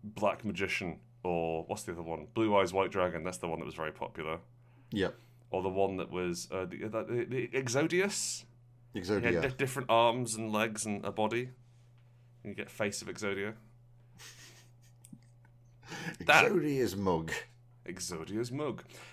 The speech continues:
Speaker 1: And so I think, like, there's, there's something really fun about the idea of writing down ridiculous cards. I'm just not sure what the, uh, what the game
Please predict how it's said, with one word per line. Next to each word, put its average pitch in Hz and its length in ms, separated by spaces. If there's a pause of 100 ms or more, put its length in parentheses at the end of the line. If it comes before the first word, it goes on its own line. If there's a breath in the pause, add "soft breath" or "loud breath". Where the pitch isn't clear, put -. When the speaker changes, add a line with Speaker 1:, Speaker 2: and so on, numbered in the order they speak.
(100)
Speaker 1:
And 139 140
so 151 240
I 147 100
think, 139 300
like, 135 160
there's, 131 140
there's 131 200
something 143 340
really 113 240
fun 107 280
about 82 220
the 82 80
idea 82 180
of 80 120
writing 87 380
down 80 380
ridiculous 82 560
cards. - 600 (420 loud breath)
I'm 101 100
just - 160
not 135 120
sure 113 300
what 104 260
the, 98 320
uh, 92 80
what 104 100
the 110 80
game 110 360